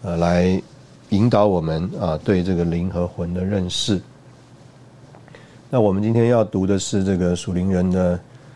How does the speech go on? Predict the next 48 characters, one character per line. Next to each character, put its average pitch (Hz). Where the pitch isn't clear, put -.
卷 104
一 104
的 90
第 -
二 107
章 98
啊， 90
这 107
篇 104
的 92
这 90
个 85
题 90
目 104
就 107
叫 95
做 87
灵 90
和 87
魂。 87
那 101
尼 107
迪 120
翁 117
在 113
这 120
篇 107
信 107
息 95
主 82
要 104
的 90
负 92
担， 92
呃， 82
我 85
相 90
信 90
是 82
盼 92
望， 95
呃， 82
帮 101
助 101
我 82
们 80
认 95
识 87